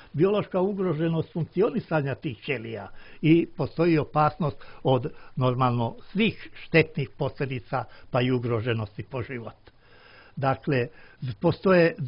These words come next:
poremećaji koji nastaju usled ekstremno visokih vrijednosti šećera, postoje poremećaji usled pojave te acidoze, zakiseljenosti organizma i svega toga, da ne ulazim u te,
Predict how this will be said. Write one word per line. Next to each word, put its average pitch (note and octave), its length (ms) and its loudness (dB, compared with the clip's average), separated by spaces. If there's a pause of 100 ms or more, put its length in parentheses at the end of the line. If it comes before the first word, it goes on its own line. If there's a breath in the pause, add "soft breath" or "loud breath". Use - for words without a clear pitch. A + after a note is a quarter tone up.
(640)
poremećaji D#3+ 580 6
koji D#3 260 4
nastaju D#3+ 380 2
usled D#3 340 0
ekstremno D#3+ 520 2
visokih F#3+ 600 0
vrijednosti C3 680 -2
šećera, A#2 440 -8 (320 loud breath)
postoje F3+ 380 2
poremećaji F3 560 0
usled D#3+ 320 0 (340 soft breath)
pojave E3+ 400 4
te E3+ 300 2
acidoze, D#3 720 2
zakiseljenosti D3+ 880 -2
organizma D3 540 -2
i C3+ 60 -6
svega C4 300 -2
toga, D#3+ 340 0
da C#3+ 120 -2
ne E3+ 120 -2
ulazim E3 380 0
u D3 60 -4
te, A2 220 -8